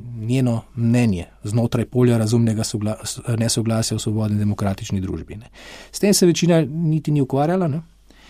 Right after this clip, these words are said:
Niti se ni ukvarjala z drugim vprašanjem,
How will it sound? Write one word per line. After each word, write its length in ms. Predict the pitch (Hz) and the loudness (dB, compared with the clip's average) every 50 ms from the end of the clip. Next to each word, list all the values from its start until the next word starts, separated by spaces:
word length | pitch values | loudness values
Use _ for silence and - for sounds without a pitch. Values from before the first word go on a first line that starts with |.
| - - - | -20 -14 -4
Niti 220 | - 170 180 190 | -2 0 2 2
se 100 | 175 180 170 | 4 4 6
ni 140 | 175 190 196 | 6 6 6
ukvarjala 640 | 180 - - _ - - 147 156 170 180 175 156 | 4 2 -4 _ -4 0 2 4 4 4 4 4
z 80 | 135 123 | 2 2
drugim 280 | 135 180 202 202 202 190 | 2 2 2 4 2 2
vprašanjem, 540 | - 160 139 - - 147 165 180 190 208 | 2 -2 -2 0 0 0 0 0 -2 -4